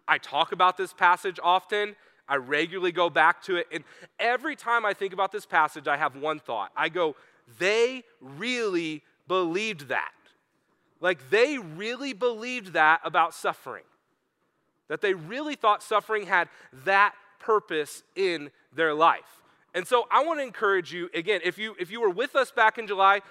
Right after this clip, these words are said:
you probably could go re-listen to the other sermon, 'cause this is kind of a part of that. But I wanna encourage you again to go listen to that. But we're gonna be looking at Second Corinthians this morning, chapter one. That's gonna be the passage that we are in this morning. Now,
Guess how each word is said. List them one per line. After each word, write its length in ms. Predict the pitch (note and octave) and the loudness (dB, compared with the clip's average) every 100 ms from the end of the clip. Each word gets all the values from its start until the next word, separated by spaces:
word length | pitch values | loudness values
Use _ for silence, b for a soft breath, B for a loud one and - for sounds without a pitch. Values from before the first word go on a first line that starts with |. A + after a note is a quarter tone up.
| B | B
you 80 | F3+ | -12
probably 320 | - A#3+ A#3+ | 2 2 2
could 160 | A3+ F3+ | -6 -2
go 100 | G3 | 0
re-listen 460 | F3 D#3 E3 F3+ | 0 -2 -4 -6
to 80 | E3 | -10
the 120 | D3+ | -4
other 200 | C#3+ D#3 | -4 -4
sermon, 400 | E3 G3+ G3+ A3 | -4 -6 -4 -6
'cause 180 | - D#3+ | -8 -12
this 160 | D#3 F#3 | -10 -14
is 100 | D#3+ | -4
kind 200 | E3 E3 | -2 0
of 80 | C3+ | -2
a 60 | |
part 340 | - A#2 C3 F3 | -8 -6 -4 -4
of 100 | F3+ | -2
that. 300 | G#3 A3+ - b b b b - | 0 0 -2 b b b b -4
But 160 | F3+ | 0
I 120 | E3 G3+ | 4 4
wanna 180 | A#3 | 2
encourage 400 | A#3 - A3+ G#3 | -2 0 0 0
you 80 | G3 | -6
again 160 | F#3+ G3+ | -6 -4
to 80 | F3 | -2
go 140 | G3+ | 0
listen 300 | A#3 A3 G3 | 0 -2 -4
to 40 | |
that. 300 | D#3+ D3 C#3+ B B - | 0 2 2 B B -8
But 80 | E3 | -2
we're 140 | G3+ | -2
gonna 120 | B3+ | -2
be 60 | A#3 | -2
looking 240 | G#3 G3 | -2 -2
at 100 | D#3+ | -8
Second 380 | - G3+ A3+ F#3 | -4 -4 -4 -10
Corinthians 440 | F#3 E3+ D#3 D3 | -8 -8 -8 -12
this 200 | C#3 C#3 | -12 -14
morning, 260 | C#3 C#3 C3 | -10 -10 -10
chapter 460 | - F3 F#3 A3 F#3+ | -4 -2 -2 -4 -6
one. 260 | C#3+ G2+ | -6 -6
That's 220 | A2 C#3 | -8 -10
gonna 100 | F3+ | -10
be 80 | E3+ | -10
the 80 | E3 | -8
passage 460 | E3+ D3+ D3 D3 C3 | 2 2 2 -8 -8
that 220 | C3 - b b | -8 -10 b b
we 100 | C#3 | -4
are 80 | D3+ | -4
in 220 | D3 D#3 | -4 -8
this 180 | D3+ - | -10 -8
morning. 240 | E3+ B2 C#3 | -6 -2 2
Now, 200 | D#3+ | 2